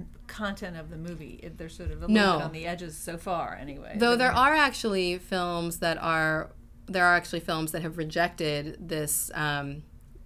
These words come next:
Speaker 2: that have rejected Chinese content control and have just not been distributed in China. So, for example, Deadpool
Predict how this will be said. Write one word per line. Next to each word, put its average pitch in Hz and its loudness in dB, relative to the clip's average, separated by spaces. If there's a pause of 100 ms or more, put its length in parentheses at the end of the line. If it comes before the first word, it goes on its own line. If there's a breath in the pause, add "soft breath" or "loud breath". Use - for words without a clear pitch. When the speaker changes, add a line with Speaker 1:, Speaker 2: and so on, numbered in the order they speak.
(140)
Speaker 2:
that 160 0
have 160 -4
rejected 160 -4
Chinese 151 -2
content 151 -4
control 147 -4 (340 loud breath)
and 180 2
have 185 -4
just 170 -4
not 151 2
been 151 -2
distributed 147 -6
in 147 -8
China. 143 -8
So, 180 -2
for 175 -4
example, 156 -2
Deadpool 151 -4